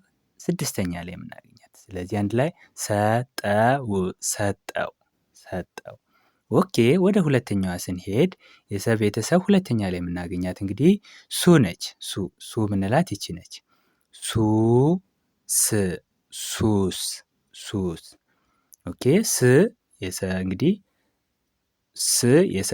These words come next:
ቤተሰብ እዚህ ጋር የምናገኛት ስድስተኛ ላይ ማለት ነው። ስ እዚህ ጋር የምናገኛት፣ ሱ ያው እዚህ የምናገኛት፣ አንድ ላይ ሱስ፣ ሱስ ይላል ማለት ነው። ሱስ። ኦኬ፣ እዚህ ጋር ደግሞ ሱስና፣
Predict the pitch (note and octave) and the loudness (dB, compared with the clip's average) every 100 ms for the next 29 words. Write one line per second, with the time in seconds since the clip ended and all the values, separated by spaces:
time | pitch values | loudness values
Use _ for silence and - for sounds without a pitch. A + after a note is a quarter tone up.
0 | F#2+ F#2 - - E3+ A#2 A2 G3+ A2 F2+ | -2 -2 -4 2 2 4 0 2 2 2
1 | E2 E2+ - - - - A2 - F#2+ E2+ | -4 -8 -14 -16 -12 -8 -8 -6 -8 -8
2 | E2 E2+ A2 G2 - - - - - G#2+ | -10 -10 -8 -10 -14 -20 -20 -18 -8 -4
3 | B2+ G2 F2+ F2 F#2+ F#2+ _ _ _ _ | -4 -4 -8 -10 -16 -20 _ _ _ _
4 | _ _ _ _ - - G#2+ D3+ D3 F#2 | _ _ _ _ -16 -2 2 2 0 -4
5 | F2 F2+ C#3+ G3+ A2 F#2 E2+ E2+ F#2 F#3 | -6 -6 -6 -6 -10 -12 -10 -8 -6 -6
6 | _ - F#2+ F#2+ A2+ G3 _ _ _ _ | _ -8 -6 0 0 0 _ _ _ _
7 | - - A2 G#2 G#2+ A#2 F3 - - - | -20 -6 -2 0 2 2 0 -2 -8 -6
8 | E2 - - - A2+ G#2+ - F#2 F2 E2 | -8 -10 -4 2 4 2 -4 -8 -10 -10
9 | F#2 F#2+ _ _ - - E2 - _ _ | -18 -20 _ _ -18 -10 -10 -10 _ _
10 | _ _ - A#2+ - - G#2+ F#3 - _ | _ _ -4 -2 -2 0 2 2 0 _
11 | _ _ _ - E3+ B2+ G#2+ G2+ A#2+ G3 | _ _ _ 0 4 4 4 4 4 4
12 | - _ - - B2 B2 C3 D#3 A3+ _ | 0 _ -14 -4 2 4 4 4 2 _
13 | - - - - A#2 C3 F#3 - B2 G2+ | -10 -6 -4 0 2 2 2 -2 -6 -2
14 | G2 | 0